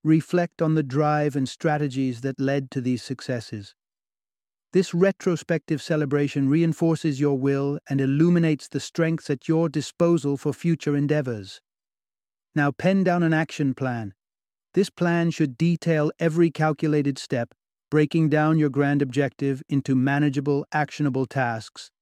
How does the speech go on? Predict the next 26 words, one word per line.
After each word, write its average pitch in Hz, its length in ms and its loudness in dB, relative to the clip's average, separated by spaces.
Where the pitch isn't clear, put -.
Then 202 460 2
place 160 280 0
your 160 120 2
foot 175 420 0
on 147 160 2
the 143 80 2
starting 156 460 0
line 151 360 0
and 139 160 -2
begin. 127 500 -2
Action 170 440 0
begets 143 540 0
motion, 131 540 0
and 147 180 0
motion 156 460 2
propels 170 560 -2
you 139 160 2
toward 147 380 -2
realization. 135 840 -2
Progress 170 580 2
won't 165 220 2
always 160 380 4
come 156 280 0
at - 160 -4
breakneck 143 600 0
speed. 135 500 -2